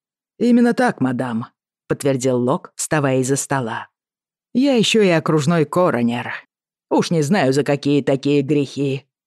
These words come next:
Где сейчас тело, Джош?» «В конюшне Криса Хамфриса, сэр. Нашли его в переулке позади таверны Старый Дуб. Миссис Форд не разрешила занести его внутрь». «Ясно». Лок метнул взгляд на домовладельца,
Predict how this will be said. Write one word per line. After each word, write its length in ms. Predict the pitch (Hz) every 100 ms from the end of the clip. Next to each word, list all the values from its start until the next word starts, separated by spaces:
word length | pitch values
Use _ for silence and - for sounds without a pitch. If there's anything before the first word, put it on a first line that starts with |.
| _ _ _ _ -
Где 280 | 160 233 254
сейчас 380 | 170 147 139
тело, 320 | - 143 139 143
Джош?» 560 | 135 143 135 - - _ _ _ _ _ _
«В 60 | -
конюшне 400 | 202 220 220 226
Криса 300 | 226 240 233
Хамфриса, 560 | 302 226 - 160 160
сэр. 420 | 151 160 156 147 - _ _ - -
Нашли 300 | 208 185 226
его 160 | 214
в 60 | 214
переулке 460 | 233 254 311 175 175
позади 340 | 185 185 202
таверны 460 | - 185 214 202 202
Старый 360 | - 214 233
Дуб. 360 | 196 262 - - _ _ _ _
Миссис 280 | - - 247
Форд 240 | - 240 240
не 100 | 240
разрешила 520 | 226 262 - 269 156
занести 420 | 160 180 - 190
его 180 | 180 208
внутрь». 480 | 196 156 131 143 131 _ _ _ _ _ _ -
«Ясно». 580 | 254 165 92 - - - _ _ _ _ _
Лок 200 | 220 214
метнул 300 | 185 180 180
взгляд 320 | 156 135 165 156
на 80 |
домовладельца, 800 | 156 156 160 170 160 135 123 120